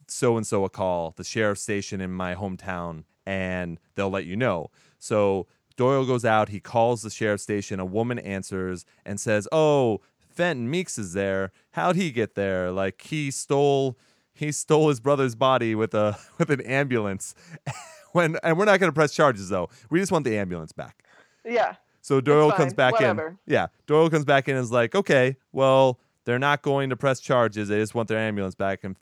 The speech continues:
Speaker 1: McConaughey's like, "Yeah, it's small town, I guess." And then they start diving in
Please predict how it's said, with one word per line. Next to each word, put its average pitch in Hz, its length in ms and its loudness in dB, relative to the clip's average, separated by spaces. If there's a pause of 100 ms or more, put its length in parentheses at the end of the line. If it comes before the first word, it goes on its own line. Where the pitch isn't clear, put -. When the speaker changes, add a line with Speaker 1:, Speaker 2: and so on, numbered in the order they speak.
Speaker 1:
McConaughey's 107 520 -4
like, 101 180 -2
"Yeah, 101 300 0
it's 98 120 -8
small 107 280 -2
town, 87 320 -8
I 85 60 -12
guess." 82 320 -10 (200)
And 135 160 0
then 143 120 2
they 139 100 0
start 139 260 0
diving 120 440 2
in 92 360 -4